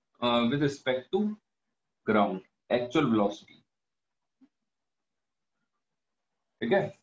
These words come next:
नदी के किनारे खड़े हुए बंदे को ले गया, वो इतने से जा रहा है। अच्छा, down अपस्ट्रीम में कितने से जाएगा? अपस्ट्रीम में, अपस्ट्रीम में कितने से जाएगा?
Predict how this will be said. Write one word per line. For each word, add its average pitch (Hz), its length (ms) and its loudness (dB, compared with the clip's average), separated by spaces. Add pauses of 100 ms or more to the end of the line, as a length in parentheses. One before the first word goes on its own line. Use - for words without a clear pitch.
(680)
नदी 127 260 4
के 170 120 6
किनारे 143 460 4
खड़े 147 240 0
हुए 156 120 6
बंदे 139 300 2
को 147 100 2
ले 127 120 4
गया, 160 140 4
वो 208 160 4
इतने 156 280 -2
से 139 100 0
जा 117 120 4
रहा 104 100 -2
है। - 100 -8 (680)
अच्छा, 110 440 0 (260)
down 156 280 2 (300)
अपस्ट्रीम 175 500 2
में 190 80 2
कितने 185 220 -2
से 180 60 -4
जाएगा? 175 280 0
अपस्ट्रीम 170 500 -4
में, 185 160 -4 (1400)
अपस्ट्रीम 135 380 -4
में 160 100 -2
कितने 175 220 -4
से 185 100 -4
जाएगा? 95 340 -2